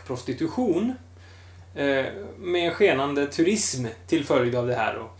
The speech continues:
så har delstaten ökat lite i folkmängd, eh, med cirka tretusen procent sedan dess. Eh, Nevada är också den fjärde största producenten av guld i hela världen.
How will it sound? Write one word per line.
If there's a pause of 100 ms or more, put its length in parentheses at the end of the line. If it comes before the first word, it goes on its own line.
(200)
så
har
delstaten
ökat
lite
i
folkmängd, (220)
eh, (480)
med
cirka
tretusen
procent (160)
sedan
dess. (1040)
Eh, (200)
Nevada
är
också
den
fjärde
största
producenten
av
guld
i
hela
världen.